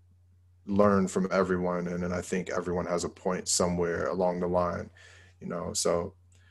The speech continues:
yeah, it's, it's a very strange thing when people assume a person to be racist or a traitor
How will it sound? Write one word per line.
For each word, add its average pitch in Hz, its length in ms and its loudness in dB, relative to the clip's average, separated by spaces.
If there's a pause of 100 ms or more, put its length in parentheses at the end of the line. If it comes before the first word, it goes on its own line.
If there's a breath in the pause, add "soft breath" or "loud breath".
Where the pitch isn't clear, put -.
(260)
yeah, 95 220 8
it's, 95 280 2
it's - 420 0 (580)
a 110 60 2
very 123 300 10
strange 110 460 6
thing 98 280 2
when 95 140 2
people 95 600 2
assume 95 600 2 (380 soft breath)
a 90 80 -2
person 95 440 2
to 90 80 2
be 90 180 0
racist 92 580 4
or 90 260 4
a 87 120 2
traitor 87 680 4